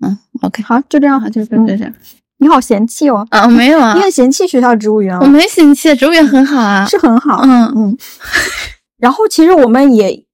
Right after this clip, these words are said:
Speaker 2: 一直有一个稍微有点纠结的点，就是我们一期的节目时长或者内容究竟要做到什么样一个程度比较合适？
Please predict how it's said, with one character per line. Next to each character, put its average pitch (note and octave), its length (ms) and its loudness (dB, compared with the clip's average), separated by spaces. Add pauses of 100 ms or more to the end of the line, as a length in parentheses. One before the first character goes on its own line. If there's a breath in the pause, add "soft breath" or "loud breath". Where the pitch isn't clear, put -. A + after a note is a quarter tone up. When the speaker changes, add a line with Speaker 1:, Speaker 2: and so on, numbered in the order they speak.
Speaker 2:
一 D#4 80 0
直 C#4 160 2
有 A#3 160 2
一 G3 60 -4
个 A#3+ 120 2
稍 E4 200 2
微 D#4+ 80 2
有 A3 100 4
点 A3+ 140 2
纠 C#4+ 160 2
结 A3 120 2
的 A#3 80 4
点， G#3 220 -2
就 C4 80 -2
是 D4+ 60 2
我 G#3+ 160 0
们 G3 280 -2
一 D#4 140 2
期 D#4 220 -4
的 C#4+ 120 4
节 A#3 140 0
目 A#3 100 4
时 A#3 200 -2
长 G3+ 200 -2
或 C#4+ 120 2
者 A3 80 2
内 C#4 180 2
容 G#3 240 0
究 C#4 100 0
竟 C#4 180 2
要 C4 180 2
做 C4 160 0
到 A#3 160 4
什 - 140 -4
么 A3+ 100 0
样 A#3 140 2
一 A3+ 60 2
个 A#3+ 80 2
程 A3 200 -4
度 A#3+ 100 -2
比 G#3 100 -6
较 G#3+ 140 0
合 A3 160 -4
适？ - 260 -2